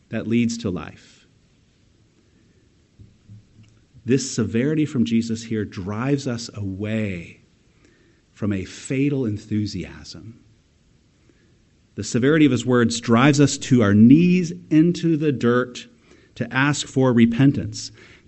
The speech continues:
Think about our prayers. It's not wrong for us to ask for the healing of our body, to ask for the travel mercies, to ask for the Lord to straighten something that's crooked in our work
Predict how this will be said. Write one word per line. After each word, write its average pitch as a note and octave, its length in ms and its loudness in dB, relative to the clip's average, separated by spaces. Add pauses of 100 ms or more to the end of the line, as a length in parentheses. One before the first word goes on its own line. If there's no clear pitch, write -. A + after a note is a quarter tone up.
Think B3+ 180 4
about E3 380 -2
our B2 140 -6
prayers. G#2+ 640 -10 (2000)
It's - 100 -10
not C4 200 -4
wrong A#2+ 340 4
for G#2+ 180 -4
us F#2 160 -6
to - 200 -8
ask A#2 400 -4
for A2 200 -4
the G2 80 -4
healing A2 440 0
of F#2 140 -6
our F2 100 -6
body, F#2 480 -12 (800)
to - 160 -10
ask B2 300 0
for A#2 160 2
the A2+ 100 2
travel G#2+ 400 -2
mercies, G#2+ 720 -4 (720)
to - 180 -6
ask C3 320 0
for A#2 500 0 (840)
the A#2+ 100 2
Lord B2+ 300 6
to A2 420 0
straighten C#3 600 4
something B2+ 360 2
that's A2 220 2
crooked C#3+ 540 0
in G#2+ 120 -2
our G2+ 140 -2
work A2+ 380 -4